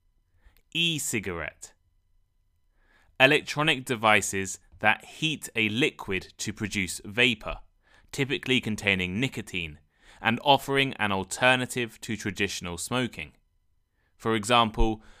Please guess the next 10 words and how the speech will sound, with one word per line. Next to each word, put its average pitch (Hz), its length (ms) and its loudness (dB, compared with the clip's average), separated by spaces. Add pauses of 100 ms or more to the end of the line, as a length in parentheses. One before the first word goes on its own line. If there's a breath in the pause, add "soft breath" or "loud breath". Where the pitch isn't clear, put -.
(200 soft breath)
many 139 360 4
individuals 107 960 -2
turn 95 240 -6
to 92 280 -10
e-cigarettes 120 1040 -4
as 101 160 -8
a 95 120 -2
less 113 400 -2
harmful 110 680 -2
alternative 95 880 -6